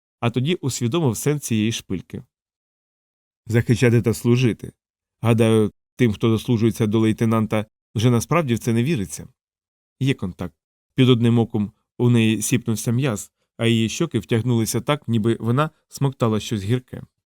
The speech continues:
Вона пильно подивилася на мене, а тоді я на мить подумав,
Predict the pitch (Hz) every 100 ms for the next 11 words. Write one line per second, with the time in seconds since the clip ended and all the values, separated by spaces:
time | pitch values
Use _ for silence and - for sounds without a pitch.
0 | _ _ 120 131 120 127 117 107 110 113
1 | 160 107 120 107 104 104 101 _ _ 117
2 | 110 104 113 113 110 110 104 113 123 143
3 | 95